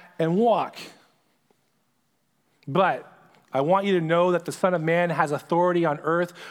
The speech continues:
to forgive sin." And so he said to the man,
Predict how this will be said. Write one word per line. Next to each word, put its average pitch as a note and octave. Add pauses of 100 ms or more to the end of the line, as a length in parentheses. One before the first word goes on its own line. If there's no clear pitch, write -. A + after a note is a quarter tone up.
(100)
to D#3
forgive E3 (640)
sin." C3+ (560)
And C#3+
so F#3+
he F#3
said G#3+
to F3+
the D#3+
man, C#3+